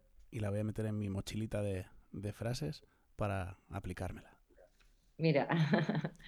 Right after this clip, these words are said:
Speaker 2: yo creo que a veces que perdemos demasiado el tiempo en los recuerdos y en los sueños del futuro y al final nos olvidamos de, de vivir el hoy, el presente, ¿no? De vivir
Speaker 1: Es
Speaker 2: el
Speaker 1: que
Speaker 2: momento.
Speaker 1: lo pasado, pasado está y lo futuro vendrá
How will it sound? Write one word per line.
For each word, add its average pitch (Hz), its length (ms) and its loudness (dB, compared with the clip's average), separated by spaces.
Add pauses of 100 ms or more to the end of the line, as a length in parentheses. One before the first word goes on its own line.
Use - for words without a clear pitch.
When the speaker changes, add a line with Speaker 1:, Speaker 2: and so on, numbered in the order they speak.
(360)
Speaker 2:
yo 202 100 12
creo 202 200 10
que 202 80 12
a 196 80 12
veces 202 280 8
que 220 120 8
perdemos 208 360 10
demasiado 190 440 10
el 170 180 12
tiempo 170 320 10
en 156 140 8
los 151 140 6
recuerdos 214 600 8
y 214 80 12
en 170 120 8
los 165 160 8
sueños 180 320 8
del 160 140 4
futuro 180 480 8
y 190 180 10
al 156 140 8
final 175 460 8 (520)
nos 170 160 6
olvidamos 160 520 10
de, 151 280 8
de 156 120 6
vivir 151 280 8
el 156 140 8
hoy, 151 360 8
el 156 140 0
presente, 147 560 4
¿no? 156 220 2
De 156 100 4
vivir 147 260 6
Speaker 1:
Es 156 120 6
Speaker 2:
el 156 60 6
Speaker 1:
que 151 40 6
Speaker 2:
momento. 135 380 0
Speaker 1:
lo 117 260 4
pasado, 127 420 6
pasado 123 320 4
está 143 380 4 (680)
y 123 140 4
lo 110 140 4
futuro 127 480 6
vendrá 117 560 2